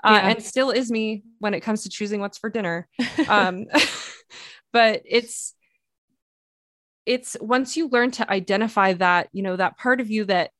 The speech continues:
Speaker 1: once you flip a coin, you start to, you start to know what you wanted. You start to know what you hope that coin is gonna land on. Like,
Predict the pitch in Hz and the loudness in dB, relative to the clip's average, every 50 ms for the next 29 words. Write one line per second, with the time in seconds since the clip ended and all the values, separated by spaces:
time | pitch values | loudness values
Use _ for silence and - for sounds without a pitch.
0 | _ _ _ 190 190 185 - 214 202 - 233 220 233 220 220 - 254 247 226 202 | _ _ _ -6 -6 -4 -6 -8 -6 -4 -6 -6 -6 -6 -4 -2 -2 0 0 0
1 | 190 170 165 175 - - 170 143 - - 180 170 165 165 - _ _ _ _ _ | -2 -4 -6 -4 -4 -4 -4 -4 -2 -2 -2 -2 -2 -4 -8 _ _ _ _ _
2 | _ _ _ _ - 185 196 - - 233 254 330 - 427 453 453 453 440 349 359 | _ _ _ _ -14 -12 -10 -6 -4 -4 -4 -4 -4 -6 -4 -4 -4 -6 -6 -6
3 | 381 381 427 392 370 349 330 330 - _ - 240 277 - - 294 302 294 - 311 | -8 -6 -6 -6 -6 -6 -6 -8 -10 _ -6 -6 -4 0 0 0 0 0 -2 -2
4 | 277 285 294 285 277 247 233 233 190 202 226 233 226 185 175 - 233 240 240 _ | 0 2 2 2 2 2 0 -2 0 -2 -2 -4 -4 -4 -4 -2 -2 -2 -2 _
5 | 214 208 170 - - 226 220 220 208 190 185 - 196 185 185 196 196 202 208 202 | 0 0 0 0 -4 -4 -4 -2 -2 -4 -6 -6 -8 -6 -6 -4 -4 -4 -4 -4
6 | 180 147 151 160 151 143 - 175 175 175 - | -4 -4 -4 -6 -6 -6 -6 -6 -6 -6 -8